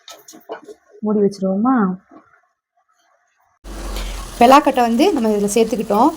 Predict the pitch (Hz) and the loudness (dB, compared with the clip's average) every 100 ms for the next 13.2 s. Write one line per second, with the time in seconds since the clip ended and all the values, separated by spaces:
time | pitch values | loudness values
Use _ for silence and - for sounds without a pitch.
0 | - - - - - - - - - - | -6 -20 -20 -20 -20 -20 -20 -20 -20 -18
1 | - 196 247 247 208 247 247 226 247 233 | -14 0 2 4 2 0 0 0 0 0
2 | - 349 - 208 214 240 254 233 226 247 | 4 4 2 -4 2 2 2 0 0 2
3 | 247 214 202 226 226 - 349 214 202 226 | 2 2 2 0 0 2 2 2 0 -2
4 | 226 202 - - - - - - - - | -2 -6 -8 -16 -20 -20 -20 -20 -20 -20
5 | - 240 285 247 247 277 285 262 214 202 | -4 4 6 6 4 2 2 0 -4 -4
6 | 196 311 - - - - 240 240 262 - | -2 -4 -6 -14 -20 -10 -4 -2 -2 -4
7 | - - - - - - - - 226 - | -8 -20 -20 -20 -18 -16 -10 -6 -4 -4
8 | 220 247 202 214 233 202 190 285 - 240 | -4 -2 -2 -2 -2 -4 -4 -4 -4 -4
9 | 247 285 254 220 240 208 220 220 202 202 | -2 0 -2 -2 -2 -2 -4 -6 -4 -6
10 | 190 180 - - - 196 240 285 220 208 | -6 -10 -14 -20 -14 -4 0 0 -2 -4
11 | 247 254 226 226 254 214 220 214 254 226 | -2 -2 -2 -4 -4 -4 -4 -2 -2 -2
12 | 233 240 202 185 - 208 214 233 233 220 | -6 -8 -8 -10 -10 -8 -4 -4 -2 0
13 | 226 | 0